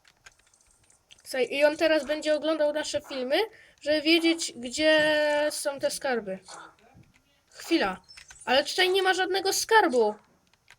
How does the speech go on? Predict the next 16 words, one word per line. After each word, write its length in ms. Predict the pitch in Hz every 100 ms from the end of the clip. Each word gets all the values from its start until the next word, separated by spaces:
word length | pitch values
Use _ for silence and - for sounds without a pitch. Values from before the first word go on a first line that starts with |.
| _ - _ -
Jak 400 | 339 494 466 -
to? 440 | - 320 269 220 - 202 208 - 170 160 - _ _ _ _ _ _ -
No 180 | 247 320 - - _
tak 240 | - 554 -
to, 180 | - 330 - _ -
ojcze. 500 | 269 247 - 226 208 - - -
No 100 | 302
tutaj 300 | 339 403 392
nie 100 | 427
ma 140 | 427
żadnego 360 | 440 453 440 453
skarbu. 640 | - 453 440 359 320 269 - - _ -
Y, 340 | - 262 262 240
nie 220 | 254 381
skarbu, 460 | 381 - 320 269 269
portalu. 680 | 339 339 415 381 285 220